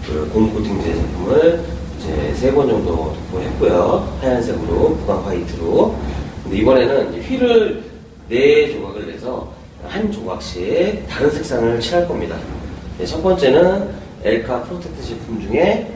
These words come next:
무광 그린이라고 있고요. 그 다음에 이제 두 번째로는 엘카 프로텍트 고무 코팅제 중에 무광 레드라고 있습니다. 그리고 세 번째로는 엘카 프로텍트 고무 코팅제 중에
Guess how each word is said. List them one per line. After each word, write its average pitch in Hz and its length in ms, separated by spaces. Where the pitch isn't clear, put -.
무광 139 320
그린이라고 135 580
있고요. 110 520
그 - 80
다음에 123 480
이제 - 140
두 123 180
번째로는 104 800
엘카 113 440
프로텍트 123 680
고무 120 200
코팅제 113 260
중에 185 440
무광 107 260
레드라고 123 420
있습니다. - 400
그리고 180 360
세 190 280
번째로는 180 800
엘카 107 400
프로텍트 98 720
고무 104 160
코팅제 - 400
중에 - 500